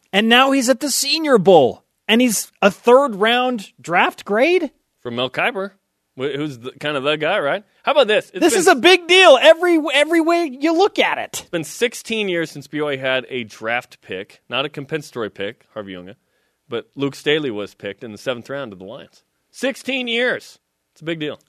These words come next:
Speaker 1: When was the last time B Y U had a running back drafted in the first four rounds? I,
Speaker 2: I don't
Speaker 1: I,
Speaker 2: know.
Speaker 1: we, we gotta go back and look at that, right?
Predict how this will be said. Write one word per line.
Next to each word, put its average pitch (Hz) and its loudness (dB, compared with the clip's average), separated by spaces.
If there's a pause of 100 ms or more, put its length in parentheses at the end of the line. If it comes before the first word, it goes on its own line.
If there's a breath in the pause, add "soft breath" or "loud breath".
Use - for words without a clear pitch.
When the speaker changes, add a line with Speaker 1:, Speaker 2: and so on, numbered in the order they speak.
Speaker 1:
When 220 0
was 269 2
the 220 2
last 202 2
time 202 -2
B 190 2
Y 202 6
U 190 4
had 185 4
a 175 4
running 180 0
back 160 0
drafted 170 2
in 160 0
the 143 -2
first 180 -2
four 208 0
rounds? 98 -8 (1160)
I, 165 2
Speaker 2:
I - 2
don't 190 -8
Speaker 1:
I, 175 -2
Speaker 2:
know. 180 -4
Speaker 1:
we, 208 0
we 185 4
gotta 190 6
go 175 2
back 190 4
and 214 2
look 320 4
at 170 0
that, 156 4
right? 196 4